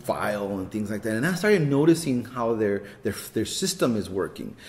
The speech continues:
I was sitting there talking to a couple of the guys that work there, and they, they, they would go all the way to the file cabinet, pick up folders and come all the way back, work on them and go all the way back. And,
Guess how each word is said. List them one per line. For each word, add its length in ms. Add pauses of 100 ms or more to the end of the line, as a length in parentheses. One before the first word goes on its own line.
(180)
I 100
was 180
sitting 280
there 100
talking 300
to 80
a 40
couple 400
of 60
the 60
guys 240
that 80
work 220
there, 160
and 120
they, 120 (240)
they, 180
they 140
would 200
go 240
all 460
the 80
way 200
to 80
the 100
file 420
cabinet, 540
pick 180
up 80 (260)
folders 360
and 120
come 200
all 320
the 60
way 140
back, 400 (220)
work 340
on 140
them 180
and 120
go 140
all 460
the 60
way 160
back. 380
And, 220